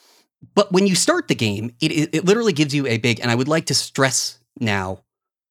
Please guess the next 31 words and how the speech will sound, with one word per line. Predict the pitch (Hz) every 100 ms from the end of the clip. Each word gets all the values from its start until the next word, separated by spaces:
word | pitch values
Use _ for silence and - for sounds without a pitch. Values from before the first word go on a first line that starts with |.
| _ _ _ -
I'm | 104
going | 127 156
to | 156
be | 151
talking | - 147 147
about | 139 131 123
suicide | - 110 104 104 90 101 - _ _ _ _ _ _ -
and | 113 104
self-harm. | - 107 - 92 - - _ _ _ _
So | - 104 95 - _ _ _ _ _ _
just | 117 135 -
a | 165
warning | 151 139 107
there, | 85 - - _ _ _ _ _ _ _
because | 123 - 123
that's | 104 127 -
the | - 139
main | 123 127 123
thrust | 117 110 - 113
of | 95
the | 101
game. | 92 98 92 - _ _ _ - - 120
And | 120
you | 113
can | 113 113
tell | - 277 196
this | 110 -
because | 135 - 139 104
when | 123
it | 101 -
starts, | - - 92 120 - - -